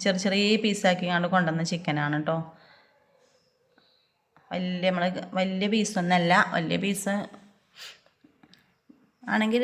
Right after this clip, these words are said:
രണ്ട് പീസും മൂന്ന് പീസൊക്കെ ഇട്ട് കൊടുത്താൽ മതി. നല്ല ലെഗ് പീസൊക്കെ ആണെങ്കിൽ നമ്മളെ കബ്സയ്ക്ക്.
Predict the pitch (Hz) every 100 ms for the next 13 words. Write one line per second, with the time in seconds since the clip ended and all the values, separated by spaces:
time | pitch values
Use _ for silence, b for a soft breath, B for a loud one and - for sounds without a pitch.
0 | 262 240 233 226 226 220 226 208 202 208
1 | 202 202 185 185 175 180 175 180 175 170
2 | 170 180 185 - - - 180 180 160 160
3 | - 165 170 160 156 160 180 208 b b
4 | b b - 196 185 185 185 - 175 170
5 | 175